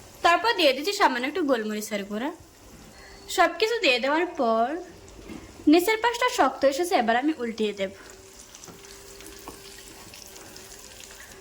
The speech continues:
উল্টিয়ে দেওয়ার পর আবারও দিয়ে দিচ্ছি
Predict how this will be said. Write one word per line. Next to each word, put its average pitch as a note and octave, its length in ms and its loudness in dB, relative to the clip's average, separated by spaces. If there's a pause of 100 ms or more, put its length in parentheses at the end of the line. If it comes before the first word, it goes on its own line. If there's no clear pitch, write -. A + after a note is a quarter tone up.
(520)
উল্টিয়ে G4 380 2
দেওয়ার A#4+ 220 4 (120)
পর A#3+ 260 6 (1160)
আবারও F#4 320 6
দিয়ে B3+ 180 4
দিচ্ছি B3 200 -8